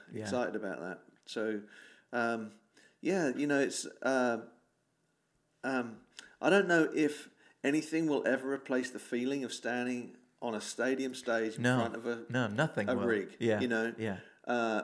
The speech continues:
Speaker 2: but, um, in terms of, and, and I, I can only really quote Michael W. Smith's front of house engineer, who I wish I'd ca-,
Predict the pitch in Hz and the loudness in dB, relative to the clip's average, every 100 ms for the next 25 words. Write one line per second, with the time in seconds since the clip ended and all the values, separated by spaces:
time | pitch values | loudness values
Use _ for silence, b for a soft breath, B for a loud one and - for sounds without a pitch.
0 | - 131 117 - - - b b b - | 0 2 2 0 -10 -16 b b b -4
1 | 123 120 113 107 104 _ _ _ _ _ | 0 0 -2 -4 -12 _ _ _ _ _
2 | _ _ _ _ 135 127 160 156 156 143 | _ _ _ _ -4 -2 0 2 2 0
3 | 131 127 123 131 131 139 131 - _ - | 0 0 0 0 2 0 -2 -12 _ -4
4 | 117 - 117 - 147 147 123 127 110 - | -4 -4 -8 -2 0 0 0 -2 -2 -2
5 | 123 110 - - _ _ - 120 117 117 | 2 2 0 -8 _ _ -8 -6 -4 -4
6 | 120 110 104 117 107 - 107 92 107 104 | -4 -4 -6 -8 -10 -8 -10 -6 -6 -6
7 | 110 104 101 104 98 - b b b b | -8 -10 -8 -8 -8 -12 b b b b
8 | b 127 120 120 143 135 123 - | b -2 -2 0 0 0 -2 -4